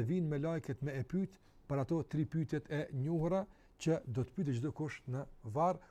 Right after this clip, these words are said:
kush është Zoti yt, kush është i dërguari yt dhe cila ka qenë feja jote.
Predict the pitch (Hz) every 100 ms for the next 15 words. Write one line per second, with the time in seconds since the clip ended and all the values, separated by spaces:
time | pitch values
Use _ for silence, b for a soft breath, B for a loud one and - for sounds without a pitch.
0 | B - 175 - 156 123 120 135 - 135
1 | 185 - b b - 170 - 185 143 -
2 | - - - - 117 120 147 165 151 185
3 | - 127 165 143 127 - 151 - - 131
4 | 131 147 - - 101 101 -